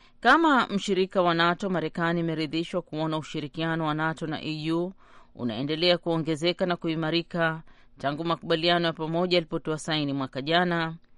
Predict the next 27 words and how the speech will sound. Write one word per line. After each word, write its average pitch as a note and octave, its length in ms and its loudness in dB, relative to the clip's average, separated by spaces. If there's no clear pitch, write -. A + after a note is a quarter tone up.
Usalama A3+ 460 4
wetu A3+ 400 4
ni G3 80 2
wenye F3+ 240 4
nguvu D#3 300 -2
sana G3 400 2
wakati E3 440 0
washirika E3 500 -4
na E3+ 80 0
marafiki D3+ 480 -4
zetu E3 540 -2
wanashirikiana E3 800 0
bega F3 380 2
kwa F3 140 -2
bega E3 360 0
kubeba D#3 460 -2
mzigo F3 460 0
unaostahili, E3+ 1040 0
na B2+ 160 -4
ndiyo D3+ 180 -2
maana F3 320 2
sisi G#3 340 -6
tunaendelea E3 540 0
kutoa D3 320 -2
wito F3+ 320 -4
kwa F#3+ 140 0
wengine E3 600 -2